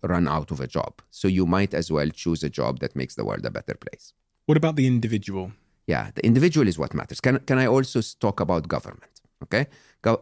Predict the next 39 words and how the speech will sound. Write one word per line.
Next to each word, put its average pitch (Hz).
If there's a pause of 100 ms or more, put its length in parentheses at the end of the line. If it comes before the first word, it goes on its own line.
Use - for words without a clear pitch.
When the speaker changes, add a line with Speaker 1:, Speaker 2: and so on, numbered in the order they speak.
(100)
Speaker 1:
government 107
needs 92
to -
act -
now. - (800)
Now, 95 (100)
honestly, 73
now. 85 (260)
Like, 73
we 87
are 76
late. 65 (540)
Okay, 98 (260)
government 82
needs 92
to -
find 80
a 69
clever 110
way. 98 (260)
The -
open 113
letter 95
would 92
not 92
work. 62
To 85
stop -
A 87
I 71
would 64
not 76
work. 69 (260)
A 95
I 90
needs 87
to -
become 69
expensive. -